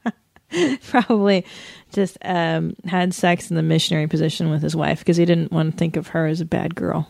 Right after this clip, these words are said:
that kind of stuff. Wow, what a, what a different time. He's seventy-one years old. Holy shit.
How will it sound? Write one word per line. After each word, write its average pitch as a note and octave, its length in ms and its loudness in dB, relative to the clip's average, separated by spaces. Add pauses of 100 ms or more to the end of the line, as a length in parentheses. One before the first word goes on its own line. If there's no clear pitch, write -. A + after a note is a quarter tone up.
that F3 160 -4
kind D#3 200 -4
of D3+ 60 -2
stuff. - 440 -4 (760)
Wow, - 300 -2 (160)
what G3 180 4
a, F#3 120 4 (120)
what G3 200 6
a G3+ 60 8
different F3 440 0
time. D#3 440 -2 (120)
He's F#3+ 180 2
seventy-one F3+ 680 6
years D3+ 240 -2
old. D#3 320 0
Holy E3+ 460 -2
shit. - 560 -2